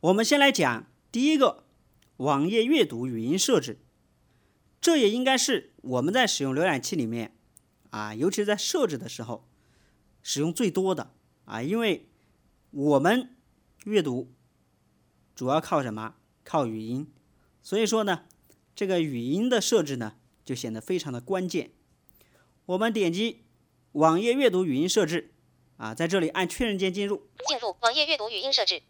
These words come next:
Speaker 1: 哎，我们就来到了网页阅读语音设置界面。这个界面呢，其实和我们在点名设置里面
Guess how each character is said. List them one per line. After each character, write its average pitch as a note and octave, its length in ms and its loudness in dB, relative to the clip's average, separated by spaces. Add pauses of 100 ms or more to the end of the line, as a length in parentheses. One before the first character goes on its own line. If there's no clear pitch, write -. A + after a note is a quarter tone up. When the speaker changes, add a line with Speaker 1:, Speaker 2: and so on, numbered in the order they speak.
(100)
Speaker 1:
哎， D3+ 160 0
我 F3+ 140 4
们 F3 100 0
就 F3+ 80 2
来 D#3+ 220 4
到 G3 120 4
了 C3+ 200 2
网 A#2+ 280 -4
页 F3+ 160 0
阅 A3 220 -2
读 C3 160 -6
语 A#2+ 140 -6
音 B2+ 180 -4
设 E3+ 220 -2
置 C#3 100 -2
界 C3 180 -4
面。 B2+ 240 -6 (1200)
这 E4+ 180 4
个 C#4 80 2
界 C4 200 2
面 A#3 180 2
呢， C#3+ 200 -2 (640)
其 B3+ 220 0
实 A#3 180 2
和 A3 180 -2
我 G3 140 2
们 B2 340 -2 (160)
在 F3 280 4
点 C3+ 220 -2
名 C3+ 200 -2
设 G#3 200 0
置 E3+ 120 -4
里 B2 120 -4
面 A2+ 260 -10